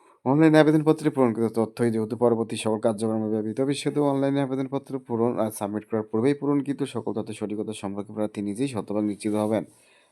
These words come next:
আহ, প্রার্থী অনলাইনে পূরণকৃত আবেদনপত্রের একটি প্রিন্ট কপি পরীক্ষার সংক্রান্ত যে কোনো প্রয়োজনে সহায়ক হিসেবে সংরক্ষণ করবেন এবং মৌখিক পরীক্ষার সময় এক কপি জমা দিবেন। এসএমএস পূরণের নিয়মাবলী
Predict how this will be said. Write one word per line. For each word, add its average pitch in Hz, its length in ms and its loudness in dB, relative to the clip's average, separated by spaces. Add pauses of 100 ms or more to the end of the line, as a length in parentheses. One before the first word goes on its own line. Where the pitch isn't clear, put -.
আহ, 107 100 2
প্রার্থী 135 380 2
অনলাইনে 139 340 4
পূরণকৃত 135 400 0
আবেদনপত্রের 110 540 2
একটি 104 200 -4
প্রিন্ট 104 280 -2
কপি 110 240 -4
পরীক্ষার 107 300 -4
সংক্রান্ত 104 320 -4 (120)
যে 104 80 -2
কোনো 104 160 -2
প্রয়োজনে 107 460 0 (560)
সহায়ক 139 640 4
হিসেবে 110 320 0
সংরক্ষণ 107 460 -2
করবেন 104 280 0
এবং 107 180 0
মৌখিক 107 360 0 (480)
পরীক্ষার 139 240 2
সময় 143 260 2
এক 139 140 2
কপি 135 200 2
জমা 107 220 2
দিবেন। 104 280 2 (360)
এসএমএস 143 380 0
পূরণের 139 280 2
নিয়মাবলী 120 560 4